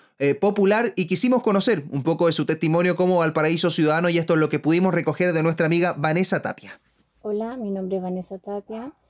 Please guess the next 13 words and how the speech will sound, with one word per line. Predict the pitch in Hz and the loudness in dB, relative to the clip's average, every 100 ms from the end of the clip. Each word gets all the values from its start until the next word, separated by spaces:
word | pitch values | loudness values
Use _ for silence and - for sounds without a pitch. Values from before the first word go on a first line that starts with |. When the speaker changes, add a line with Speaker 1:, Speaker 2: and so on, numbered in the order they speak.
| _ _ | _ _
Speaker 2:
vivo | 202 208 | -8 -6
en | 196 | -6
Placeres | 196 196 - 226 277 285 _ _ _ _ _ | -8 -10 -10 -8 -8 -12 _ _ _ _ _
y | 220 | -10
me | 220 | -4
dedico | 208 185 208 220 | -2 -2 -2 -6
al | |
transporte | 214 202 208 202 220 | -8 -10 -12 -14 -18
escolar | _ 196 202 214 | _ -12 -10 -8
desde | 214 196 202 | -8 -8 -8
hace | 196 - | -8 -10
nueve | 190 202 214 | -10 -8 -8
años. | 170 156 170 - | -8 -10 -14 -20